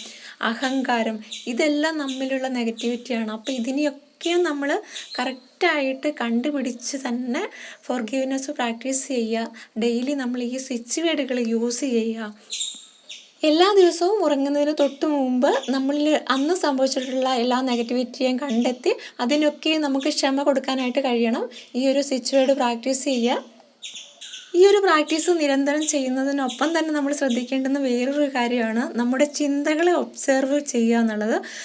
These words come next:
അതായത്, ചിന്തകളെ ഒബ്സർവ് ചെയ്യുന്ന സമയത്ത് ഇതിൻ്റെ പോസിറ്റീവ് സൈഡും നമുക്ക് നെഗറ്റീവ് സൈഡും കണ്ടെത്താനായിട്ട് സാധിക്കും. ഏത് ത-, ടൈപ്പ് ചിന്തകളാണ് നമ്മൾ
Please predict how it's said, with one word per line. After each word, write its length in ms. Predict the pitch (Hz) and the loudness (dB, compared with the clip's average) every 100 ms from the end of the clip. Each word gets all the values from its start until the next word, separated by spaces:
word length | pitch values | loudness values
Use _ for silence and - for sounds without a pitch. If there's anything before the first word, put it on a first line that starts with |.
| - | -6
അതായത്, 400 | 254 294 311 277 | -2 0 2 0
ചിന്തകളെ 580 | 285 302 285 285 330 359 | 0 -2 -2 0 2 4
ഒബ്സർവ് 520 | 349 - - 285 277 | 2 0 2 2 4
ചെയ്യുന്ന 320 | 294 262 247 254 | 2 2 0 0
സമയത്ത് 640 | - 233 233 233 233 339 - - - | 0 2 4 2 2 -4 -4 -14 -6
ഇതിൻ്റെ 360 | 262 247 277 311 | -2 0 0 -2
പോസിറ്റീവ് 640 | 302 269 277 - 285 320 | 0 2 2 0 0 0
സൈഡും 380 | 311 302 247 240 | 0 0 0 0
നമുക്ക് 380 | 240 240 247 262 | 0 0 -2 -4
നെഗറ്റീവ് 380 | 254 247 269 302 | -2 -4 0 0
സൈഡും 360 | 302 240 240 | 0 0 0
കണ്ടെത്താനായിട്ട് 580 | 233 214 220 233 233 233 | 0 -2 -2 0 0 0
സാധിക്കും. 500 | - 233 208 220 247 - - - | -2 -4 -4 -2 -6 -8 -16 -8
ഏത് 340 | 262 294 339 349 | -2 0 2 2
ത-, 60 | - - | 0 0
ടൈപ്പ് 360 | 277 262 247 311 | 0 0 -2 -4
ചിന്തകളാണ് 720 | 302 277 247 247 254 240 226 | -2 0 0 2 0 2 2
നമ്മൾ 380 | 233 233 240 247 | 4 4 4 0